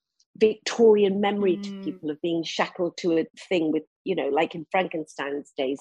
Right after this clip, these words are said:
Speaker 1: But believe me, it's, it's not something they like to use a lot, but it is very effective in severe cases. Um, anyway, I, going back to this episode, September two thousand and nineteen, I got to my sister's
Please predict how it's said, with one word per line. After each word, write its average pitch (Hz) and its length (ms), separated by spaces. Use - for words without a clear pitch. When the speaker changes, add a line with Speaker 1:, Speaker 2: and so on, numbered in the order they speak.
Speaker 1:
But 151 120
believe 220 320
me, 160 160
it's, - 220
it's - 260
not 233 200
something 180 340
they 165 120
like 165 260
to 175 100
use 170 240
a 175 40
lot, 180 380
but 165 140
it 170 160
is 160 200
very 170 200
effective 160 460
in 156 120
severe 156 340
cases. 160 520
Um, 208 260
anyway, 202 480
I, 202 320
going 220 240
back - 220
to 190 100
this 185 180
episode, 175 600
September 160 500
two 165 200
thousand 156 360
and 156 100
nineteen, 151 500
I 151 100
got 180 220
to 214 100
my 214 140
sister's 180 560